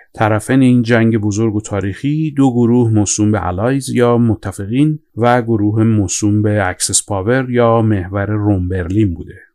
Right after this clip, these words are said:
اتحادی بین آلمان نازی و پادشاهی ایتالیا که نهایتاً ژاپن هم به اون میپیونده.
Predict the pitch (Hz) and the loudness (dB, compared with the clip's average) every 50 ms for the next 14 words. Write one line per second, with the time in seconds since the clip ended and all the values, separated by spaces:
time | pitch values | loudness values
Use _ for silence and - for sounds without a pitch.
0 | _ _ - - 120 - - 113 107 107 110 107 107 113 107 110 110 107 113 110 | _ _ -6 -6 -6 -4 -2 -2 0 0 0 0 0 0 2 2 4 4 4 4
1 | 107 101 98 101 101 110 107 104 104 104 107 104 95 98 95 98 104 117 117 117 | 2 2 0 0 0 0 0 2 2 2 0 0 -2 -2 -4 -4 -2 -2 -2 -2
2 | 110 113 110 107 107 110 107 - - 113 104 92 95 - - 107 98 101 101 110 | 0 0 2 2 2 0 0 -2 -4 -6 -4 -4 -6 -8 -6 -6 -4 -2 -2 0
3 | 113 104 - - 110 104 101 104 127 139 143 151 147 - 135 135 127 131 123 131 | 0 -2 -2 -4 -4 -4 -2 -2 -2 -2 -2 -4 -4 -4 -4 -2 -2 0 2 2
4 | 120 107 101 101 98 92 92 95 - - 110 110 110 101 92 104 92 80 - - | 2 2 0 -2 -4 -4 -6 -6 -4 -2 -2 0 0 -2 -2 -4 -6 -6 -4 -4
5 | 123 120 117 110 113 110 107 101 90 90 92 90 87 - - 92 90 90 90 92 | -2 -2 0 0 0 0 0 -2 -2 -2 -4 -4 -6 -8 -10 -12 -12 -12 -14 -16
6 | 101 - - | -18 -20 -20